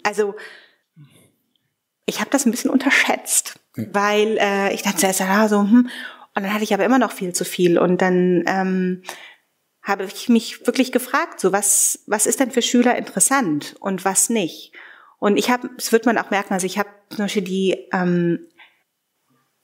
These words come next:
Speaker 1: es gibt unterschiedliche, je nach Kriegsjahr hat sie mehr eingetragen oder weniger. Also zum Beispiel vierzig ist relativ kurz, einundvierzig ist länger, zweiundvierzig ist viel länger, dreiundvierzig ist das längste Jahr, vierundvierzig ist kürzer, einfach weil es da einfach sehr viel stressiger war.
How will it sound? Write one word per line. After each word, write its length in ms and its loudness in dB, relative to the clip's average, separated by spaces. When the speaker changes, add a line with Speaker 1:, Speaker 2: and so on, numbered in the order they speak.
Speaker 1:
es 100 -2
gibt 180 0
unterschiedliche, 840 2
je 140 2
nach 120 0
Kriegsjahr 760 0
hat 160 -2
sie 80 0
mehr 220 4
eingetragen 500 -2
oder 200 2
weniger. 340 4
Also 160 0
zum 160 0
Beispiel 200 -2
vierzig 640 -2
ist 200 -2
relativ 320 -2
kurz, 260 2
einundvierzig 600 -4
ist 100 -8
länger, 300 2
zweiundvierzig 600 0
ist 100 -14
viel 120 0
länger, 180 4
dreiundvierzig 600 -4
ist 80 -4
das 100 -4
längste 280 0
Jahr, 140 2
vierundvierzig 600 0
ist 160 2
kürzer, 320 2
einfach 280 -4
weil 140 2
es 100 -8
da 80 0
einfach 220 -2
sehr 160 -6
viel 100 -10
stressiger 640 0
war. 240 0